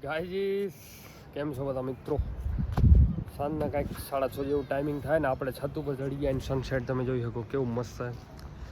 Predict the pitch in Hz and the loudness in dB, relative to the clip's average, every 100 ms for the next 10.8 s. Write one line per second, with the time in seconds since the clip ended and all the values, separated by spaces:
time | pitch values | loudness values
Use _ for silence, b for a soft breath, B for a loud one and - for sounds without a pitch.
0 | - - 131 123 135 151 165 156 123 135 | -10 -2 0 2 2 4 6 6 6 6
1 | 131 127 123 123 139 139 143 - - - | 4 4 0 -2 -2 -2 0 2 0 -2
2 | - - - - - - - - - - | -10 -14 -14 -14 -14 -14 -14 -14 -14 -16
3 | - - - 131 123 113 113 117 113 104 | -16 -14 -6 -4 -2 -2 -4 -4 -6 -8
4 | 95 - - - - - - - - - | -10 -12 -14 -14 -14 -14 -12 -12 -12 -12
5 | - - - - - 156 170 180 180 - | -14 -12 -12 -14 -4 2 4 4 0 -6
6 | - - - - - - - - - - | -12 -14 -14 -12 -10 -8 -8 -8 -10 -10
7 | - - - - - - 131 170 180 185 | -12 -12 -14 -14 -12 -4 2 2 4 4
8 | 160 180 170 170 170 147 170 156 160 147 | 4 2 4 2 2 2 0 0 0 0
9 | 151 143 131 127 127 143 143 - - 151 | 0 0 0 -2 -4 -6 -8 -10 -2 -2
10 | 151 151 156 175 180 175 156 170 | 0 -2 -2 -2 -2 0 0 -4